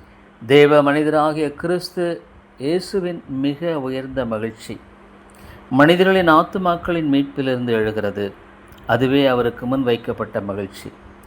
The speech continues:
அவருடைய மகிழ்ச்சி முடிந்தது. "நீர் எனக்கு கொடுத்த வேலை நான் முடித்தேன்" என்ற எண்ணத்தில் முழுமையாகிறது. தற்போது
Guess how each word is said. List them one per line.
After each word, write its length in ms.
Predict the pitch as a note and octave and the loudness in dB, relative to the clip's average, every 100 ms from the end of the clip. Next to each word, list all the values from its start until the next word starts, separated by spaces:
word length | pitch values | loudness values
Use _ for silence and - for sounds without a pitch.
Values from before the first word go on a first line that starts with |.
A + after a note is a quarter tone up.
| - - - - | -20 -20 -20 -6
அவருடைய 320 | C#3+ E3 F3 E3 | 4 8 8 8
மகிழ்ச்சி 720 | D#3+ F#3 G#3+ - G3 F3+ - - D3 | 6 2 0 -2 -2 0 -2 -10 -8
முடிந்தது. 640 | B2+ C3 D3+ C3+ A2 F#2+ - - - - - | -4 -2 -2 -2 -6 -8 -12 -20 -20 -20 -6
"நீர் 340 | B2+ D3 D3 | 2 4 4
எனக்கு 360 | C#3+ C#3 C#3 C#3 | 4 2 -2 -6
கொடுத்த 420 | D#3+ E3+ E3+ D#3+ | -4 -4 -6 -4
வேலை 240 | C#3 C3 | -2 -2
நான் 220 | B2+ B2 A#2 | -2 -4 -4
முடித்தேன்" 440 | A#2+ B2 C3+ B2 | -6 -8 -6 -6
என்ற 200 | A2+ G#2 | -4 -6
எண்ணத்தில் 500 | G#2+ G#2+ - G#2+ G2 - - A2 | -6 -8 -6 -8 -8 -14 -14 -8
முழுமையாகிறது. 760 | A2 A2+ A2 F#2+ F2+ F2+ D#2+ - - - - - - - - | -6 -6 -6 -6 -6 -10 -14 -18 -20 -20 -20 -20 -20 -20 0
தற்போது 680 | C#3+ C#3+ E3 E3 E3 D#3+ | 2 6 8 8 6 2